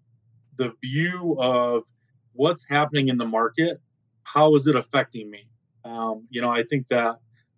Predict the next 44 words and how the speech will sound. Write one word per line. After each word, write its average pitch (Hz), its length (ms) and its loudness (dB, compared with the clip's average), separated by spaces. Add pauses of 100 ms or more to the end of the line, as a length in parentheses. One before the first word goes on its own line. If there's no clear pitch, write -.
(100)
um, 127 520 -8 (100)
that 135 300 4
is 123 120 -8
gonna 123 180 -2
be 120 120 -12
some-, 143 300 -14
you 117 100 -6
know, 110 160 -4
something 135 320 -6
that's 120 200 -6 (640)
going 127 200 -4
to 135 140 -12
continue 127 840 -2 (380)
to 127 80 -14
be 127 120 -4
important 131 500 -2
for 120 140 -4
everyone 123 420 -2
in 113 100 -4
the 110 60 -6
market. 117 600 -4
And 123 160 -6
then, 131 300 -2 (420)
you 135 100 -2
know, 143 100 0
obviously, 147 400 2
like 127 240 0
you 120 40 -20
said, 123 200 -4
the - 80 -14
Project 131 460 -2
forty-four 123 480 -6
stuff 123 500 -2
and, 107 180 -12 (320)
and 127 80 -10
Trucker 135 320 -2
Tools 123 300 -4
and 117 100 -6
a 113 40 -2
lot 123 180 2
of 117 80 -2
those 117 200 -4
other 117 200 0
companies, 117 580 -10